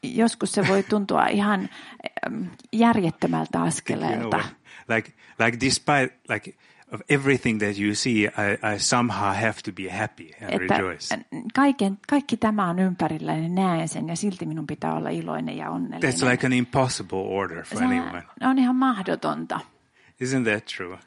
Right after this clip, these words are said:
Speaker 1: Eikö ole totta näin?
Speaker 2: So what does it mean to rejoice in the Lord?
Speaker 1: Ne, mitä se tarkoittaa, että me iloitsemme
Speaker 2: I have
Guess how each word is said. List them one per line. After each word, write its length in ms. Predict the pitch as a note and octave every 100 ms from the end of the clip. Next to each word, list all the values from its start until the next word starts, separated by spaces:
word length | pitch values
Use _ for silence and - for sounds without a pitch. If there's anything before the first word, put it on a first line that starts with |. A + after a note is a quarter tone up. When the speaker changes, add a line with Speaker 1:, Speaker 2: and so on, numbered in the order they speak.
| -
Speaker 1:
Eikö 240 | G3 F#3+
ole 80 | G3 -
totta 380 | G3 - D#3+ D#3
näin? 340 | E3 - E3
Speaker 2:
So 140 | - D3
what 220 | F#3 F3+
does 180 | D3+ A#2
it 140 | G#2
mean 340 | A#2 A2+ F#2 F2+
to 120 | F#2+
rejoice 520 | F#2+ G2 G2 F#2 -
in 80 | F#2+
the 80 | G2+
Lord? 180 | G2+ F#2+
Speaker 1:
Ne, 100 | C4
mitä 280 | E4 D#4+
se 140 | C4+ A3+
tarkoittaa, 640 | A#3+ A3+ G3+ F3+ F3+ -
että 160 | F3+ F#3
me 100 | G3+
iloitsemme 500 | G3+ F#3 E3+ F#3 F3
Speaker 2:
I 40 |
have 140 | E3